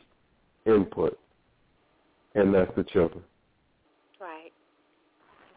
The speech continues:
Speaker 1: When parents make bad decisions, it affects the child.
Speaker 2: Right.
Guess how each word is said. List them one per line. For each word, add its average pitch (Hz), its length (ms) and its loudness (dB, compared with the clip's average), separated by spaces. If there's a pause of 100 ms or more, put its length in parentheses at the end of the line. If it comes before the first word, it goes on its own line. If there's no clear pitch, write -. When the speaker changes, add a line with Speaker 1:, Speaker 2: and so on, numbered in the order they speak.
(200)
Speaker 1:
When 101 340 6
parents 160 540 2
make 135 340 4
bad 117 320 4
decisions, 92 500 0 (2500)
it 107 120 4
affects 95 440 0
the 90 80 -4
child. - 440 -6 (760)
Speaker 2:
Right. 175 220 -20